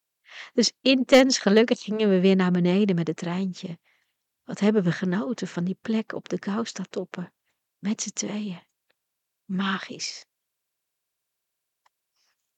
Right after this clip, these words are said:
Terug naar de camping. Even snel boodschappen gedaan en daarna heerlijk in de zon zitten.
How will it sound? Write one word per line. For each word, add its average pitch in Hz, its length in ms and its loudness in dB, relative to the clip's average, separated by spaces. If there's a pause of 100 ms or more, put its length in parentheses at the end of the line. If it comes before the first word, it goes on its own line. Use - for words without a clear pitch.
(360)
Terug 196 280 0
naar 180 120 2
de 180 100 -4
camping. 190 540 -12 (1040)
Even 226 320 0
snel 160 220 -2
boodschappen 214 580 -6
gedaan 190 460 -6 (480)
en 190 120 -4
daarna 180 240 2
heerlijk 220 840 4
in 190 120 0
de 180 60 0
zon 196 300 -4
zitten. 185 440 -12